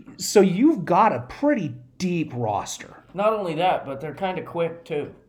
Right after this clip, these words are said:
Speaker 1: Yes.
Speaker 2: It's kinda, it's, it's kinda fast.
Speaker 1: Yes.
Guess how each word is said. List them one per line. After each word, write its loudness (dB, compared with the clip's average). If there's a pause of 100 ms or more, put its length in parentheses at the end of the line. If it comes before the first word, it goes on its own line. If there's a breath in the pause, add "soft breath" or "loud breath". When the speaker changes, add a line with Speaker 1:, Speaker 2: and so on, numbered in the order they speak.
(1160)
Speaker 1:
Yes. 4
Speaker 2:
It's -6
kinda, -10 (240)
it's, -14
it's -8
kinda -8
fast. -6 (280)
Speaker 1:
Yes. 0